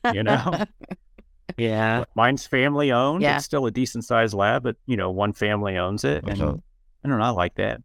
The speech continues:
Speaker 2: So I am, I knew we were gonna go to a,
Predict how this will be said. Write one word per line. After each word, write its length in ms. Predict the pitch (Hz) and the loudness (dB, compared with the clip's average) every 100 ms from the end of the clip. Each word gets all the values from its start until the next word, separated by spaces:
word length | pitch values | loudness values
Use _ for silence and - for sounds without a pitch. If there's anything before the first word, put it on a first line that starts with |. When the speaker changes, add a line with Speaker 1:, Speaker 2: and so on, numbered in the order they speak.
| - | -20
Speaker 2:
So 500 | - - 185 175 165 | -16 -4 -2 -2 -2
I 220 | - 180 | -2 -2
am, 440 | 208 208 170 165 160 | -2 -2 -4 -6 -4
I 140 | 160 | -4
knew 220 | 165 185 190 | -2 0 0
we 100 | 139 | -2
were 80 | |
gonna 180 | 131 135 | -2 -2
go 200 | 127 131 | 0 -2
to 240 | 127 139 | -2 -4
a, 80 | 123 | -6